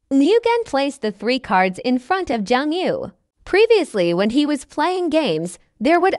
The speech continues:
always be items that could be obtained and would trigger conversations or give information about some specific quest.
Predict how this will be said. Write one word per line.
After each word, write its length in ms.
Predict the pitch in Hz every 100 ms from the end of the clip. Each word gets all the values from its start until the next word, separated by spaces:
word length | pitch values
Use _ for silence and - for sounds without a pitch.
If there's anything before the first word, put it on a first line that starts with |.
| -
always 400 | 285 370 320 214
be 180 | 214 -
items 400 | 226 247 269 262
that 180 | 247 240
could 180 | 214 214
be 160 | 240
obtained 520 | 208 185 254 220 170 -
and 240 | 254 294 285
would 160 | 269
trigger 380 | - 349 359 220
conversations 880 | 247 214 196 190 196 202 247 262 - _ -
or 180 | 320 330
give 240 | 294 339
information 640 | 359 339 302 285 294 220
about 320 | 185 190 190 -
some 260 | 262 285
specific 640 | 294 - 269 - 320 349 370
quest. 580 | - 359 185 - -